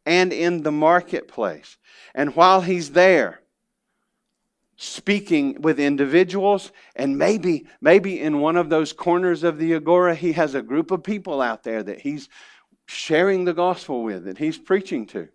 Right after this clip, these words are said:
He runs into some other fellas out there. Look in verse eighteen.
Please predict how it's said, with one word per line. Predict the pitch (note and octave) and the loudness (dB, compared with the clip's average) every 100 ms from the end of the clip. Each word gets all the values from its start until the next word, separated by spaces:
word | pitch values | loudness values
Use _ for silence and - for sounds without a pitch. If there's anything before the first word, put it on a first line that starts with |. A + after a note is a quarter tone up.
| _ _ _ _ _ _ _ _ _ _ _ _ _ _ _ _ _ _ _ _ _ _ _ | _ _ _ _ _ _ _ _ _ _ _ _ _ _ _ _ _ _ _ _ _ _ _
He | A2+ | 2
runs | E3+ F#3 | 4 6
into | F3 E3+ D3 | 4 2 -2
some | D3+ D3 | -2 2
other | E3 C#3 | 4 2
fellas | B2+ A#2 A2 G#2 | 2 2 2 0
out | G2+ G2 | -2 -2
there. | A2 A#2 | -4 -4
Look | C3+ | -4
in | C#3+ | -4
verse | C3+ B2 C3+ | -2 -4 -2
eighteen. | B2 - C3+ G#2 | -4 -4 -6 -8